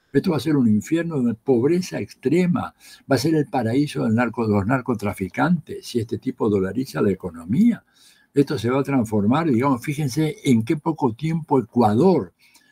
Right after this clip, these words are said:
que era el país más seguro de Sudamérica, se ha convertido en el más inseguro de Sudamérica, invadido por los capitales narcos,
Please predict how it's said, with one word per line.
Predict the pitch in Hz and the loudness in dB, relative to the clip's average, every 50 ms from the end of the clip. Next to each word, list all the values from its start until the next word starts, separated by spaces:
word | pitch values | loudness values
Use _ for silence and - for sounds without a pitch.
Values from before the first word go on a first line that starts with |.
| _ _ _ | _ _ _
que | - 147 147 | 0 2 2
era | 143 147 | 4 2
el | 131 117 | 0 0
país | 117 127 131 139 131 110 | -2 -2 -2 -2 -2 0
más | 131 147 110 - | -2 -4 -4 -2
seguro | - 120 110 135 160 165 160 139 120 | -2 0 2 4 4 4 2 0 -2
de | 104 | -4
Sudamérica, | - 117 113 101 104 120 143 147 147 143 131 - 107 | -4 -4 -4 -2 -2 -2 -2 0 -2 -2 -2 -2 -8
se | - - 131 | -8 -6 -8
ha | 120 | -6
convertido | 120 127 123 110 107 101 101 123 131 131 117 | -4 -2 0 0 0 0 0 0 2 2 2
en | 107 | 4
el | 107 101 101 | 2 2 2
más | 120 135 123 - - - | 0 -2 -2 -4 -6 -2
inseguro | - 147 127 113 - 127 117 110 139 170 185 180 170 131 | 0 2 2 2 2 0 0 2 4 4 4 2 0 -2
de | 117 - | -6 -10
Sudamérica, | - 110 95 92 104 135 170 185 160 - - - - - _ - - - _ _ | -8 -6 -6 -6 -4 -4 -6 -4 -6 -8 -12 -12 -20 -20 _ -20 -20 -20 _ _
invadido | - 151 139 131 131 131 127 123 127 151 170 180 170 - | 0 2 4 4 2 2 0 0 0 0 2 2 0 0
por | - 110 104 | -2 -2 -2
los | 98 82 - | -2 -2 -4
capitales | - - 98 92 - 98 92 - 80 80 82 80 110 78 | -6 -8 -8 -6 -4 -6 -4 -2 0 0 0 0 -2 0
narcos, | 85 107 131 151 185 185 151 - - - - | 2 2 2 4 2 0 -2 -2 -6 -6 -6